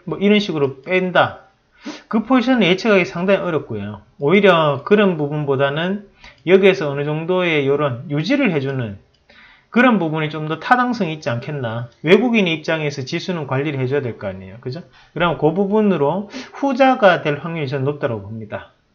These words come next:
그래서 그런 부분까지도 참고를 하셔서 볼 필요가 있겠습니다. 자, 계속 이어서 보겠습니다. <clears throat> 외국인 기관의 선매수가 유입되고 있다. 아이티가 바뀐다라고 적어놨는데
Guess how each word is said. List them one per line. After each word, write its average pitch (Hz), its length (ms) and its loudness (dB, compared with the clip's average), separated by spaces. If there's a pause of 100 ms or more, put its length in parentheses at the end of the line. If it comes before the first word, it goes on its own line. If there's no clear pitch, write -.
그래서 131 240 -8
그런 175 260 -2
부분까지도 135 600 -6
참고를 160 400 -8
하셔서 151 680 -4 (260)
볼 127 160 -4
필요가 135 260 0
있겠습니다. 113 920 -6 (420)
자, 135 100 -10
계속 147 300 -4
이어서 160 240 0
보겠습니다. 131 720 -4 (120)
<clears throat> - 2000 -2
외국인 214 580 6
기관의 180 460 2
선매수가 196 720 2
유입되고 151 460 2
있다. 123 520 -4
아이티가 151 520 0
바뀐다라고 131 1000 -2
적어놨는데 123 840 -4